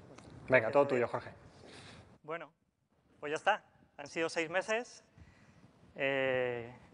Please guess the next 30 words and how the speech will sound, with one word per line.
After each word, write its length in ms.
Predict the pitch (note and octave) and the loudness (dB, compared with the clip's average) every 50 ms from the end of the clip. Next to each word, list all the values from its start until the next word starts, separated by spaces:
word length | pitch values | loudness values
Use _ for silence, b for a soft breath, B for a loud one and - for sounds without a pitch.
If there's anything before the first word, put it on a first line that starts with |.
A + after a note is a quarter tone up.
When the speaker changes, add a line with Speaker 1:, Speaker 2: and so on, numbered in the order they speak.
| - - | -10 -2
Speaker 2:
y 120 | D3 C#3+ | 0 2
el 80 | C#3 - | 2 2
reto 180 | C#3+ C3+ - | 0 0 -2
está 160 | C#3 - C#3+ | -2 -2 -2
superado. 420 | - - B2 C3 C#3 D3 C3 A2+ A2 - - - - _ _ _ _ _ - | -2 -2 2 4 4 4 4 2 -4 -12 -20 -20 -20 _ _ _ _ _ -16
Eh, 500 | B2 A#2 A#2 A#2 A2+ A2+ A2+ A2+ A2+ A2+ - - - | -14 -12 -12 -12 -12 -12 -14 -16 -18 -20 -20 -4 0
creo 240 | - C3+ C3+ C3+ | 4 4 6 6
que 500 | C3 C#3 C3+ C3 C3 C3 B2+ B2+ B2+ A#2+ B B B B B - - | 6 4 4 4 4 4 4 2 0 -2 B B B B B 0 4
lo 100 | C#3 C3 | 4 6
primero 300 | - C3 C3 C3+ C3+ C#3 | 6 6 4 6 6 6
es 80 | C3+ D3 | 4 4
agradeceros 520 | B2 B2 C3 B2+ - - C3+ C3+ B2+ - | 4 4 4 4 4 4 2 2 2 2
el 100 | C3 B2+ | 0 0
esfuerzo 640 | B2+ - - C#3 C3+ - - C3+ C3 B2+ B2+ B2 B2 | 0 0 0 0 0 0 2 2 4 4 4 4 4
a 80 | B2+ B2+ | 4 4
todos 300 | C#3+ D3 D3+ D#3+ D#3 - | 4 4 6 4 4 4
y 40 | C#3 | 4
daros 200 | B2+ C3 A#2+ A#2+ | 4 6 6 4
la 80 | C3 B2 | 2 2
enhorabuena. 500 | B2 B2+ B2 B2+ B2 C3+ D3+ F3+ G#3+ A#3 B B B B B B B B B B B B - - - - - | 2 4 4 4 4 4 2 2 -2 -4 B B B B B B B B B B B B -20 -20 -20 -10 0
Veréis 300 | B2+ B2 B2 C3 B2+ B2+ | 2 2 4 4 4 4
los 140 | C3+ B2+ | 4 2
resultados, 680 | C3 A#2+ B2+ B2+ - C3+ C3 B2+ C3 B2 B2+ B2 - - C3 | 2 0 -2 4 6 6 8 8 6 4 4 0 -2 0 0
eh, 420 | B2 B2 A#2+ A#2+ A#2+ A#2+ A#2 A#2 C3+ | 2 2 2 2 0 0 -2 0 0
a 100 | C3 - | 2 2
continuación 800 | C3+ A#2+ A#2 B2+ A#2+ A#2+ - C#3 B2+ B2+ B2 A#2+ A#2+ A#2 A#2+ A#2+ - - | 2 0 0 0 -2 0 2 4 4 4 4 2 0 -4 -6 -10 -10 -6
que 80 | B2 | -4
nos 140 | A#2+ B2 A#2 | -2 0 4
dará 160 | B2+ B2 B2 | 6 6 6
Verónica. 520 | A#2+ B2 B2+ C3+ D3 C#3+ - E3+ G3 G#3+ | 8 6 4 4 4 4 4 4 4 2